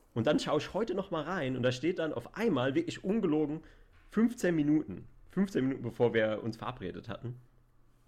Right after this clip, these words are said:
stand da, „Es wurde geliefert“, weil mittlerweile schmeißen die das ja nur noch so in den Hausflur rein. Ähm, also beziehungsweise die machen da wie so ein, so ein, so ein Soccer-Kick. Also der, der macht so kurz die Tür auf, dann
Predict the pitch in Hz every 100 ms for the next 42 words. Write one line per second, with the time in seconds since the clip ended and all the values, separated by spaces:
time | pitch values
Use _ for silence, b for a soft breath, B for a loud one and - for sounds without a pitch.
0 | - - 107 120 120 139 B - 120 -
1 | 123 160 285 135 117 135 90 - 95 107
2 | 110 101 101 110 - 104 104 117 110 -
3 | 110 110 113 101 98 107 - - 95 85
4 | 87 156 b b b b b b - -
5 | - 101 98 98 101 98 98 - 113 -
6 | 127 135 120 117 117 113 104 113 110 110
7 | 107 101 104 107 113 107 104 117 113 98
8 | - 92 90 87 92 95 95 95 95 101
9 | 104 120 127 123 113 131 156 165 175 233
10 | 113 104 104